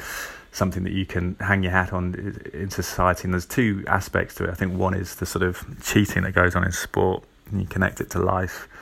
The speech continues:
this kind of ultimate pursuit of winning. Now, it's kind of topical, it has been for years in cycling, in boxing,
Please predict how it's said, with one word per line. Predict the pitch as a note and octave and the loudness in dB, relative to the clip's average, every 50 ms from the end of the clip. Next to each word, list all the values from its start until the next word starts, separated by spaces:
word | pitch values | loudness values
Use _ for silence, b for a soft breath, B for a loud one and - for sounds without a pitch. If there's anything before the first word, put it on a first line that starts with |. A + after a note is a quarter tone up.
| B B B B B B B B B | B B B B B B B B B
this | - - - - | -10 -8 -4 -2
kind | - G2+ F2+ | 0 0 0
of | F2+ - F2+ - - | 2 0 -2 -2 0
ultimate | - F#2 F#2 - - F#2+ F#2 - - | -2 -2 -2 -2 -2 -4 -4 -4 -2
pursuit | - G2 - - - - G#2 G2+ F#2+ - - - - - - - B B B B B B B B B B B B B - - | -4 -4 -2 -2 -2 0 0 0 0 -2 -6 -10 -10 -10 -10 -14 B B B B B B B B B B B B B -6 0
of | - F#2+ F#2+ F2+ F2 | 2 2 2 2 2
winning. | F2+ G2 F#2+ F#2 F2+ F2 F2+ F#2 F2 - - - - | 4 4 6 4 4 0 0 -2 -4 -6 -8 -8 -4
Now, | - - | -4 -2
it's | - - - - | -4 -4 -6 -6
kind | - - F2+ F2 | -2 -2 0 0
of | F2 - - - - - | -2 -4 -10 -20 -18 -10
topical, | - - F#2 - - E2+ - - F2 F2 E2+ | -6 -4 -4 -4 -4 -6 -4 -2 0 0 0
it | D#2+ | 2
has | - F#2+ F#2 - | 2 2 2 2
been | - F2+ F2 - | 0 -2 0 0
for | F2 | 0
years | E2+ F2 F2+ F2 E2+ - | 2 2 2 2 0 0
in | E2 | -4
cycling, | E2 - - F#2 F2 F2 - - - F#2 F2+ F2+ F#2 F2+ - - | -4 0 2 4 4 2 2 -2 -4 -4 -2 -4 -4 -8 -10 -8
in | - G2 F#2 E2+ | -4 -4 -4 -2
boxing, | E2 - F#2 F#2 - - - - F#2 F2+ F#2 F2+ | 2 2 2 2 2 -2 -6 -2 -2 -2 -2 -2